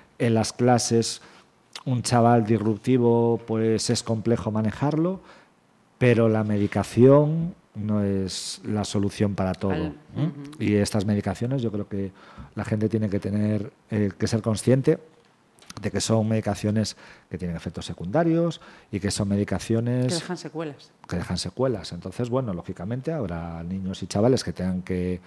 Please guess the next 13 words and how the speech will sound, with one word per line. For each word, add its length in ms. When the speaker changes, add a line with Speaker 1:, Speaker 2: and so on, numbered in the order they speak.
Speaker 1:
que 140
tomarlas, 480
pero 400
yo 200
creo 240
que 360
la 200
cantidad 500
de 100
casos, 300
yo 220
voy, 300
en 160